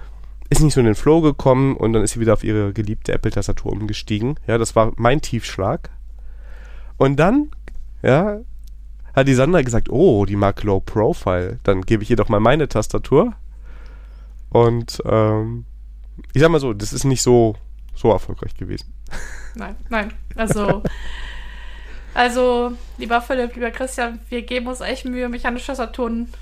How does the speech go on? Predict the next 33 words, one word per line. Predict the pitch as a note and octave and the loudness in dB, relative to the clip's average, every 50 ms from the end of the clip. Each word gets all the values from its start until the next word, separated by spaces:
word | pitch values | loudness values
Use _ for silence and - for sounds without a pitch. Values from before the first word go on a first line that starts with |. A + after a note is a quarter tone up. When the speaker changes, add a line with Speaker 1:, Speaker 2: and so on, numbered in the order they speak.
| - - - - | -14 -14 -14 -12
Speaker 2:
unters | - B3 C4+ A#3 - | -6 -4 -4 -4 -2
Volk | - A#3 A3+ A3+ A#3 | -2 -2 -2 -2 -4
zu | - A#3 | -8 -10
bringen, | G#3 A3 A3 G#3+ G#3 G3 | -8 -6 -6 -6 -6 -6
aber | G#3 G3+ - G#3+ G3+ G3+ G3 G3+ - - - - - - | -6 -6 -4 -4 -4 -6 -6 -8 -10 -12 -14 -14 -10 -10
wir | G#3+ G#3 | -10 -8
sind | - G#3+ G#3+ G#3 G#3 | -6 -6 -4 -4 -4
da | G#3 | -6
keine | G#3 - - G#3 G3 G3 | -6 -6 -6 -6 -6 -6
gute | - G3+ F#3+ - G3 | -8 -8 -8 -8 -10
Botschafter. | F3+ F#3 F3 - - - F#3+ - - G3 G3+ - - - - - - - - - - - - - - - - - | -10 -10 -10 -10 -10 -12 -12 -10 -12 -12 -12 -12 -14 -14 -14 -16 -16 -16 -16 -16 -16 -16 -14 -14 -14 -14 -8 0
Speaker 1:
Noch | - A#2+ C3 B2 - | 2 4 4 4 4
nicht, | B2 G2+ F#2 - - | 2 0 0 0 -2
nee. | - - - - | -4 -6 -4 0
Aber | - A2+ A#2+ A#2+ B2+ | 2 4 4 6 6
wir | B2+ B2+ | 4 6
machen | A#2+ D3 D#3 D3+ | 6 4 4 4
ja | C3+ - | 2 4
hier | B2 A#2+ G#2+ | 4 4 6
Werbung | A2 G#2 F#2 F#2+ F#2 F2+ | 6 4 4 2 0 0
immer, | F#2 F#2 F#2 F2+ | 0 0 0 2
ne? | A2 C#3 D#3 | 4 4 4
Und | C#3+ C3 A#2+ | 4 2 2
vielleicht, | - B2+ B2 A#2+ C3 B2+ - - - | 2 4 4 4 4 2 -2 -6 0
äh, | - A#2 B2 A2+ | 2 2 4 4
wir | B2 B2 | 4 4
haben | D3 - | 6 6
ja | - D#3+ | 4 4
auch | B2+ B2+ D3 - | 4 4 4 4
ein | C#3+ C3 | 2 2
paar | - C#3 C#3+ D3 | 4 4 4 6
Leute | D3 C#3 C3+ C3+ - A#2 | 6 4 4 4 0 -2
bekehrt, | - G#2 - - - - C#3+ G3+ A#3 - - | -4 -4 -6 -2 2 4 4 4 2 0 -4